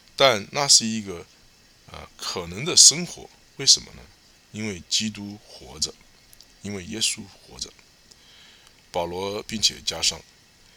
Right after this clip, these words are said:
因为知道你们的劳苦在基督里不是徒然的。我已经不止一次的说到，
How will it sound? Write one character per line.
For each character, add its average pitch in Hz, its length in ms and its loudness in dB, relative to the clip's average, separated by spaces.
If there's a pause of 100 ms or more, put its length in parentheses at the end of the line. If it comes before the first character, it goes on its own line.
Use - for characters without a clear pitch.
(120)
因 117 140 -6
为 120 180 0
知 135 160 6
道 143 180 4
你 101 140 -4
们 85 80 -12
的 95 100 -8
劳 87 280 -8
苦 - 280 -14 (420)
在 95 260 0
基 82 280 0
督 143 200 -4
里 85 160 -10 (580)
不 - 140 -8
是 76 220 4 (100)
徒 - 320 -12
然 - 180 -12 (120)
的。 - 120 -20 (300)
我 165 240 4
已 120 160 0
经 160 340 0 (420)
不 165 180 -10
止 - 360 2
一 139 180 -10
次 139 240 8
的 92 380 -8 (300)
说 - 280 -2
到， 95 200 -6